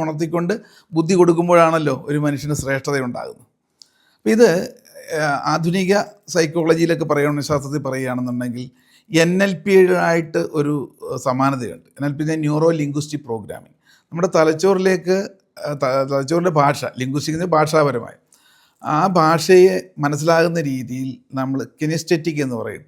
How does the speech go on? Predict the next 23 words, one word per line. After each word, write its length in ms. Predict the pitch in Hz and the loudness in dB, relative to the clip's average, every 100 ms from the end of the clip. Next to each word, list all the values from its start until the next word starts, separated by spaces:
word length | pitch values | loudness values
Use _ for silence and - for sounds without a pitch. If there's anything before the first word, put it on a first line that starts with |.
| - | -6
ടച്ചിങ് 360 | 135 170 165 | -4 -6 -8
സ്പർശനം. 480 | 156 113 - 104 92 _ _ _ _ - 147 | -6 -6 -6 -10 -12 _ _ _ _ -2 2
ഏതൊരു 240 | 185 208 190 | 4 4 4
കാര്യവും 280 | 175 180 175 | 4 4 2
നമ്മൾ 200 | 160 156 156 | -2 -4 -4
ചിന്തിക്കുമ്പോൾ 540 | 151 143 147 151 151 147 - | -4 -4 -2 0 0 -2 -4
ഒപ്പം 180 | 139 147 | -4 -4
അതിനോടൊപ്പം 380 | 143 147 143 139 | -4 -4 -4 -4
ഒരു 80 | 139 143 _ _ _ 143 | -6 -8 _ _ _ -14
സ്പർശനം 440 | - 143 139 190 185 | 0 0 2 -2 -2
കൂടെ 120 | 185 160 | 0 0
വരുമ്പോഴാണ് 500 | 131 127 127 123 123 - 120 | -2 -6 -6 -8 -8 -8 -10
ആത്മാവിലേക്ക് 580 | - 147 151 147 135 131 | -8 -6 -4 -4 -6 -8
അത് 80 | 131 120 | -8 -6
പതിയുള്ളൂ, 400 | 117 127 127 123 139 | -6 -6 -8 -4 -4
അല്ലെങ്കിൽ 380 | 160 196 151 214 _ _ _ | -2 -2 -4 -8 _ _ _
നമ്മുടെ 200 | 151 156 151 | -2 0 2
ന്യൂറോ 220 | 156 170 175 | 4 2 2
ട്രാൻസ്മിറ്ററുകളിൽ 760 | 147 139 151 156 151 156 151 139 123 | 0 -2 -4 -6 -4 -2 -2 -2 -4
അത് 140 | 127 160 _ _ | -4 -10 _ _
കൃത്യമായി 380 | 127 139 147 143 139 | -10 -6 -4 -4 -6
സിഗ്നലുകൾ 400 | 117 135 131 123 | -8 -6 -6 -6
പോവുകയുള്ളൂ. 320 | 113 107 101 | -10 -12 -14